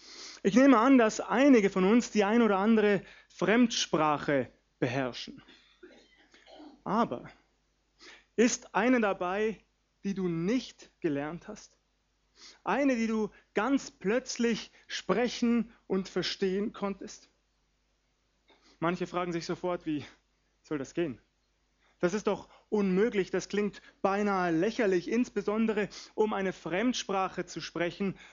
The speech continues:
muss man Vokabeln und Grammatikregeln lernen, nicht wahr? Kein Mensch spricht eine Fremdsprache einfach so, mir nichts, dir nichts,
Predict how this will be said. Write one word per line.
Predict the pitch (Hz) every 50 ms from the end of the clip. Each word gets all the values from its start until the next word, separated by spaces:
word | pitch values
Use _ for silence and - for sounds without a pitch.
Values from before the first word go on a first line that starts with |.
| - _ -
muss | 175 180 208 254 277 - - -
man | 220 214 208 196 180 165
Vokabeln | 175 185 - - 156 175 202 226 233 196 202 185 175 160 156 143 - - - - -
und | - 196 190 190 - -
Grammatikregeln | - 165 170 170 190 226 262 - - 202 - 175 165 180 180 170 165 156 147 143 139
lernen, | 139 143 139 131 131 131 131 127 123 113 _ _ _ _ _ -
nicht | 160 151 - 151
wahr? | 160 170 190 - _ _ _ _ _ _ _ _ _ _ _ _ _ _ -
Kein | - - 196 220 247 262 247 214 202
Mensch | 202 208 226 254 262 220 - - - - - - - -
spricht | - - 202 226 233 - -
eine | 202 185 185 170
Fremdsprache | - - 165 190 240 254 247 - - 208 202 202 190 - - -
einfach | - 220 262 254 - - 202 -
so, | - - - 196 214 233 233 - - - - -
mir | 180 180 208 233 254 254 247
nichts, | 226 214 190 - - - - -
dir | 202 214 254 254
nichts, | 247 226 175 - - - - - - -